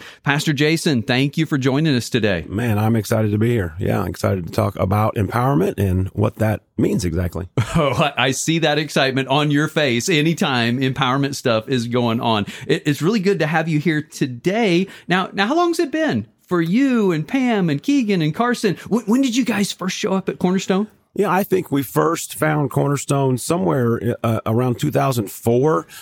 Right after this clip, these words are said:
Speaker 1: Yes.
Speaker 2: Um, we had been in a church in West Frankfort and just started looking for something new and different and found out about, uh,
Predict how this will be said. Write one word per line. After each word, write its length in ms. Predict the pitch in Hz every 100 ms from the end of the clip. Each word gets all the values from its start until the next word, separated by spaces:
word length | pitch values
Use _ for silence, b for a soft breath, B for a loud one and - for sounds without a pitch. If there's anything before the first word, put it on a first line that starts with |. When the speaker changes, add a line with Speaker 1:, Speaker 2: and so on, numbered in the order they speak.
| B
Speaker 1:
Yes. 720 | - 90 90 92 101 131 147 98
Speaker 2:
Um, 60 |
we 100 | 117
had 140 | 120 110
been 380 | 120 113 113
in 180 | - 110
a 40 | 107
church 280 | 123 117 -
in 140 | 104
West 160 | 107 -
Frankfort 480 | 123 123 127 123 107
and 180 | 98
just 140 | 98 113
started 400 | - 113 110 92 - _ _ -
looking 300 | 120 127 120
for 120 | 107
something 560 | 101 131 117 104 95 98
new 260 | 110 131 147
and 140 | 104
different 400 | 156 175 175 160
and 220 | 120 107 - B B B -
found 220 | 120 120
out 180 | 123 123
about, 480 | 120 120 123 123 - -
uh, 240 | 110 98